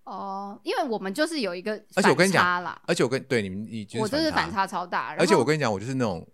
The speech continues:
Speaker 2: 我就是那种超喜欢让女儿
Speaker 1: 嗯。
Speaker 2: 开始做，比如说我很早就让她自己洗澡，
Speaker 1: 哦，
Speaker 2: 大概
Speaker 1: OK。
Speaker 2: 一岁、两岁就还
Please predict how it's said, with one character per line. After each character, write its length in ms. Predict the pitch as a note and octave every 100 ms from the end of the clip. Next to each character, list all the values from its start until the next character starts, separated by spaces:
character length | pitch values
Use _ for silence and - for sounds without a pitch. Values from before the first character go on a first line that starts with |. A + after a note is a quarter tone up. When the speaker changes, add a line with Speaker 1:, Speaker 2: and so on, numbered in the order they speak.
| _ _ _ _
Speaker 2:
我 120 | A2+
就 60 |
是 80 | D3
那 100 | D3+
种 100 | A2
超 240 | - C3 C3+
喜 200 | - E2
欢 200 | G2 G2
让 220 | G#2+ F#2
女 200 | E2+ C#2+
儿 280 | C#2+ C#2 C2+ _ _ _ -
Speaker 1:
嗯。 320 | F3+ C#3+ G#3 _ _ _
Speaker 2:
开 220 | - A#2
始 120 | A#2
做， 120 | - G#2
比 80 |
如 80 | A#2
说 80 | D3+
我 60 | B2
很 160 | G#2+
早 100 | A2
就 80 | F#2
让 180 | G#2 G2+
她 300 | F#2 F2+ F#2+ _ _ _ _ _ _ _ _ _ -
自 120 | -
己 100 | G#2+
洗 160 | E2 D#2
澡， 220 | E2 - _ _ _ _ _ _ _ _ _ _
Speaker 1:
哦， 100 | G#3+
Speaker 2:
大 80 |
概 180 | B2+ C3+
Speaker 1:
OK。 420 | B3 A#3+ G2 F#2 G#2+
Speaker 2:
一 80 | B2+
岁、 360 | - C3 A2+ -
两 200 | G#2+ F#2
岁 320 | A#2+ G2+ E2+ _ _ _
就 120 | C3
还 240 | A2+ G#2+